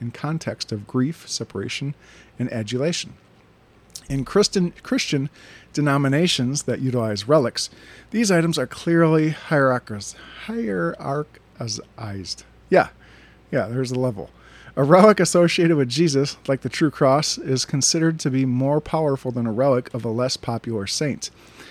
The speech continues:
These hierarchies extend to body parts. The head of John the Baptist, which resides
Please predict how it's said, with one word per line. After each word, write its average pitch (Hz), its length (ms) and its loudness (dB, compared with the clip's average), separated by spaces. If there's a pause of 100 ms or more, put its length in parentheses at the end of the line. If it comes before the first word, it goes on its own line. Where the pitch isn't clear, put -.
(160)
These 127 200 0
hierarchies 139 720 -2 (320)
extend 170 540 -4
to 131 100 -2
body 107 280 -2
parts. - 420 -4 (160)
The 107 80 -4
head 123 140 0
of 110 120 -4
John 131 300 -2
the 117 60 -2
Baptist, 113 580 -4
which 117 180 -6
resides 139 720 2